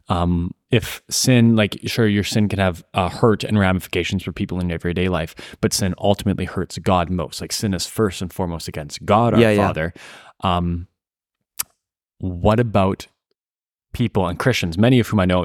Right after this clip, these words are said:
Speaker 1: and myself, having been in this position too, um, trying to make up for your flaws, mistakes, and sins by good works, by forcing yourself to do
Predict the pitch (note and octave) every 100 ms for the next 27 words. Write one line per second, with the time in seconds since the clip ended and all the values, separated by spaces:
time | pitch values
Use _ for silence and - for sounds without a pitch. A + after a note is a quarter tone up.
0 | - G2+ G2+ G2+ G#2 F2+ - A#2 D2+ G#2
1 | F#2 F2+ G2 F#2 E2+ - F2+ E2+ - E2
2 | D#2 - - - _ - D3 B2+ F2 E2
3 | - - - - F#2+ F2+ E2+ E2+ - _
4 | _ - - - - A2 A2 A#2+ A#2 -
5 | A2 G2 G2 G#2+ - _ G#2+ G2+ - -
6 | - - - F#2+ F#2 F2+ F2 E2 D2+ _
7 | _ - - - G2 F2+ F#2+ G#2 A2+ G#2+
8 | - - _ G2+ F#2 - - G#2 G2+ -
9 | - - - F#2 E2+ - - B2 G2+ F#2
10 | E2+ - - - _ - G2 F#2 F2 E2+
11 | E2+ E2 _ - F#2+ G#2+ F2+ E2+ D2+ D#2+
12 | C#2 - - - - - G2+ G2+ F2 E2+
13 | E2+ - - - _ _ _ _ _ _
14 | - - - C3 G#2+ - A#2 G2+ F2 G#2
15 | F2 - F2+ F#2+ E2+